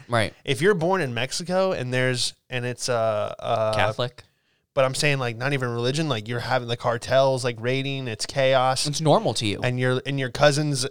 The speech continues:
Speaker 2: your cousins in, uh, Florida doing roofing. And you're like, "Well, fuck it, S A, let's go."
Speaker 1: Yeah,
Speaker 2: Like, bro,
Speaker 1: yeah.
Speaker 2: I'm going, dude.
Speaker 1: Yeah.
Speaker 2: I, I a hundred percent would have jumped the border.
Speaker 1: I'll tell you what I'm actually thinking about.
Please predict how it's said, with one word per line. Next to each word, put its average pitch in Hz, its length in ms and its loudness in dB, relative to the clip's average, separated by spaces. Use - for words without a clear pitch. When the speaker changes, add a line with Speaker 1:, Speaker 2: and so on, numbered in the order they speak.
Speaker 2:
your 127 180 -4
cousins 143 480 0
in, 131 220 -2
uh, 117 500 -2
Florida 151 540 0
doing 139 280 -2
roofing. 185 480 -2
And 143 120 -4
you're 139 100 2
like, 131 240 0
"Well, 135 180 -2
fuck 226 320 2
it, 226 120 4
S 226 200 4
A, 254 180 8
let's 220 240 2
go." 240 360 8
Speaker 1:
Yeah, 170 80 8
Speaker 2:
Like, 131 220 8
bro, 202 100 6
Speaker 1:
yeah. 185 140 12
Speaker 2:
I'm 214 180 6
going, 160 420 4
dude. 143 220 -4
Speaker 1:
Yeah. 160 220 6
Speaker 2:
I, 269 240 6
I - 20 4
a 185 140 0
hundred 330 420 2
percent 185 300 2
would 147 80 2
have 135 100 2
jumped 135 200 0
the 131 60 -6
border. 120 360 0
Speaker 1:
I'll 233 140 6
tell 262 160 2
you 262 100 2
what 156 160 6
I'm 147 300 4
actually 143 300 -2
thinking 131 300 -8
about. 90 340 -8